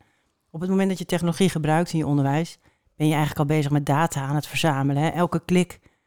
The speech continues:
wordt geregistreerd. En eigenlijk is Learning Analytics kijken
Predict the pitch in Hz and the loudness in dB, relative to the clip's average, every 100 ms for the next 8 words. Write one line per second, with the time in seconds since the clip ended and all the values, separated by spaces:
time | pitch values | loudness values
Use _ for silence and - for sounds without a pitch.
0 | _ - 165 - 156 147 - 139 - 156 | _ -4 -4 -2 0 0 -2 -6 -2 -2
1 | 139 135 _ _ _ _ _ 160 156 - | -2 -8 _ _ _ _ _ -8 -6 -4
2 | 156 170 196 185 160 170 170 190 - 165 | 0 2 2 2 2 0 0 -4 -4 0
3 | 175 185 185 | 0 0 -2